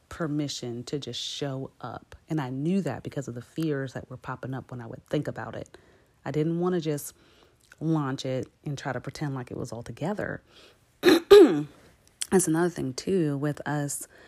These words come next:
showing up authentically and, um, raw and being yourself.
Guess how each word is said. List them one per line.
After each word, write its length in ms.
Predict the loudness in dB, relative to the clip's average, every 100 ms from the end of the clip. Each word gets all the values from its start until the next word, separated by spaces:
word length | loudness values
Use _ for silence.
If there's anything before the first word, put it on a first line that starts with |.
| -20 -20 -20 _
showing 500 | -10 -2 0 2 0 0
up 160 | -4 -4
authentically 920 | -6 -4 -2 -2 -2 -8 -8 -8 -12 -14 _ _ _ _ -10 -2
and, 720 | 0 0 -2 -6 -6 -8 -12 _ _ -20 _ _
um, 540 | -8 -8 -6 -8 -8 -6
raw 560 | -2 0 0 -2 -8 -16 _ _ _
and 640 | -2 0 -2 -4 -6 -8 -12 _ -2
being 220 | 2 4
yourself. 840 | 2 -2 -6 -6 -4 -6 -12 -20